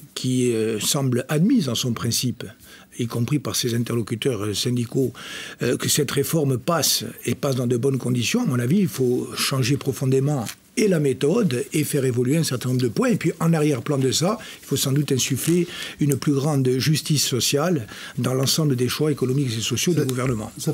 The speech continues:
Speaker 2: ça pose, euh, ça pose une question qui vous est chère, la question des légitimités. Légitimité du président de la République à engager cette réforme,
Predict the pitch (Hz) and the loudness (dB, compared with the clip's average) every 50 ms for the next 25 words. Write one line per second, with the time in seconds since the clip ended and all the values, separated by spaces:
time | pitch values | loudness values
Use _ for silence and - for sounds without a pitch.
0 | - 151 - - 143 123 - 160 160 135 117 117 113 110 110 107 110 110 110 110 | -2 -4 -4 -4 -2 0 0 2 2 2 2 0 2 2 0 0 -2 -2 -6 -6
1 | 117 135 135 127 123 117 113 127 117 - - 151 139 120 - 113 101 107 98 98 | -6 -4 -2 0 0 0 0 0 -2 0 0 -2 0 -2 -2 -2 -2 0 0 0
2 | 104 95 - - 151 160 147 127 110 - 120 120 - 160 151 127 110 110 110 117 | 0 0 0 0 0 2 2 0 0 -2 -4 -2 0 0 2 2 2 2 2 2
3 | 117 120 113 113 120 120 117 110 113 - 110 107 98 104 104 107 - - 120 120 | 0 0 0 2 2 4 2 2 2 2 2 2 2 2 -2 -4 -2 0 0 2
4 | 110 117 131 117 95 95 - - 104 107 104 98 101 95 95 92 98 101 95 110 | 2 2 0 0 -2 -2 -4 -2 0 2 2 2 2 0 0 -2 -2 -2 0 0
5 | 120 117 110 107 104 98 101 107 95 90 104 101 87 - - 101 87 - 151 160 | 0 0 0 0 0 2 2 0 0 0 -2 -4 -4 -6 -8 -10 -6 -2 0 0
6 | 170 175 165 | 2 0 0